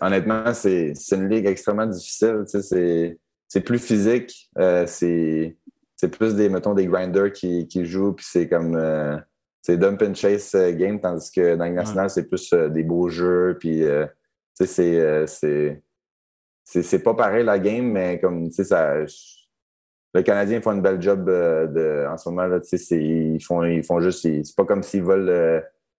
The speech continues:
Speaker 1: le, le, le, le casser en ce moment, là, c'est, ils veulent juste qu'il se développe, puis, euh,
Speaker 2: Ouais.
Speaker 1: je suis sûr qu'ils font ça pour, euh, pour son bien, là.
Speaker 2: Puis qu'est-ce qui est fou aussi, c'est que quand, euh, quand,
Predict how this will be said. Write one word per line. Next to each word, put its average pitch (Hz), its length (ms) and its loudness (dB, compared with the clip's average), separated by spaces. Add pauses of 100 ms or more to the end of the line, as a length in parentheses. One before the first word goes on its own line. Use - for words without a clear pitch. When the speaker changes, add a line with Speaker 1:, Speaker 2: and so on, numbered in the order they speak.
(140)
Speaker 1:
le, 78 140 0
le, 76 160 0
le, 76 120 -2
le 73 160 -2
casser 87 380 0
en 92 60 0
ce - 140 -6
moment, 87 300 0
là, 90 120 -2
c'est, 76 460 -2
ils 78 140 -2
veulent 87 160 2
juste 90 200 -4
qu'il 95 120 0
se 80 60 -2
développe, 87 500 0
puis, 82 260 -2
euh, 78 360 0
Speaker 2:
Ouais. 69 40 -14 (380)
Speaker 1:
je - 80 -18
suis 98 100 2
sûr 95 80 2
qu'ils - 120 -12
font 87 140 0
ça 92 140 0
pour, 85 240 0
euh, 82 140 2
pour - 160 -12
son 85 220 -2
bien, 85 280 -2
là. 82 140 -8 (1120)
Speaker 2:
Puis 165 200 0
qu'est-ce 208 260 0
qui 220 100 -4
est 202 40 2
fou 262 200 -2
aussi, 214 340 0
c'est 143 120 -2
que 143 280 2 (180)
quand, 202 340 2
euh, 117 500 0 (1400)
quand, - 100 0